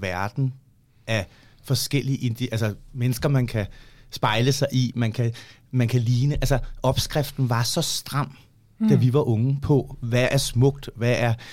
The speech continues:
Speaker 1: Altså, og det, det synes jeg virkelig er en gave, at det er sket. Fordi vi taler jo både etnicitet, kropsstørrelse, seksualitet, <laughs> kønsidentitet, øh, og det er jo virkelig en revolution, der er sket på de her tyve år.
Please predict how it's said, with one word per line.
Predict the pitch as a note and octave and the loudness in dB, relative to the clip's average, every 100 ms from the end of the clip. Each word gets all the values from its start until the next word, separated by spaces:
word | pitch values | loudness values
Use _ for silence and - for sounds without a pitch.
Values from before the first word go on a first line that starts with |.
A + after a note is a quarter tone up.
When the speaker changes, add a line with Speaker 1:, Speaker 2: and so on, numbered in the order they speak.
| - C#3 | -6 0
Speaker 1:
Altså, | C3 A#2 - - | 2 0 0 0
og | - - | 0 2
det, | D3+ D#3+ D3+ C#3 C#3 | 2 4 4 2 0
det | D#3 | 0
synes | - C#3+ | 0 0
jeg | D3 A#2+ | 0 2
virkelig | E3 - B2+ B2 | 2 2 2 2
er | G#2+ G#2 | 2 0
en | A#2+ B2 | 0 -2
gave, | A#2+ G#2+ G2+ A2+ B2+ G#2+ | 0 0 2 2 0 -2
at | - | -2
det | A2+ | -2
er | G#2+ | -2
sket. | - D#2 - - | -4 -10 -12 -10
Fordi | - A#2 A#2+ | -6 0 0
vi | A#2 | 0
taler | A#2 A#2+ A2+ | 0 0 0
jo | |
både | G#2+ A#2+ C3+ A#2 | -2 0 0 0
etnicitet, | A#2 A#2+ D3 - - B2+ - - | -2 -2 -2 -4 -2 -2 -2 -10
kropsstørrelse, | - C#3 C#3 - G2+ E2 F2 - F#2+ - - - - - - | -2 0 0 -2 -4 -4 -6 -6 -8 -10 -18 -20 -20 -20 -12
seksualitet, | - - D3+ - B2 F2+ - D#2+ - - A#2 - | -6 -2 0 2 2 0 -6 -8 -10 -4 2 4
<laughs> | B2+ A#2 | 4 4
kønsidentitet, | - F3+ C#3 D3+ G#2+ E2+ F#2+ F2 - - - - - | 2 0 2 0 0 -2 -2 0 -2 -6 -12 -16 -2
øh, | A#2+ G#2+ - - - | 2 2 0 -8 -8
og | A#2 | 2
det | |
er | B2+ | 2
jo | |
virkelig | A#2+ D3 F#3 | 4 2 2
en | B2+ | 0
revolution, | G2 - G3 | 0 0 0
der | D#3 | -2
er | |
sket | C3+ C#3 - | -4 -6 -6
på | B2+ | -4
de | |
her | B2+ | -4
tyve | - C3 | -2 -2
år. | A2+ | -4